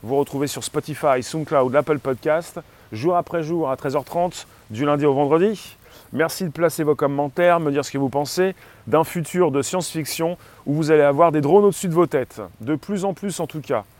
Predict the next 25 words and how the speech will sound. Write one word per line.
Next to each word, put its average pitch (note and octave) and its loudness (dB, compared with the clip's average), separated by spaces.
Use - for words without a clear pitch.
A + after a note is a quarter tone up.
Je A#2 -4
suis D#3 -6
toujours F#3+ 2
étonné E3+ 0
et C3 -2
je B2+ -4
veux E3+ 2
rester E3 -2
étonné D3+ -2
de, B2+ 0
quand E3 -2
je D#3+ -2
vois D3+ 2
donc D#3+ -4
des C#3+ 0
drones E3+ 2
au-dessus D#3+ -2
de G#3 -2
ma G3+ 2
tête. - -6
Un F3+ -2
drone, F3+ 0
même D3 -2
plusieurs F#3+ 0
drones. B2+ -4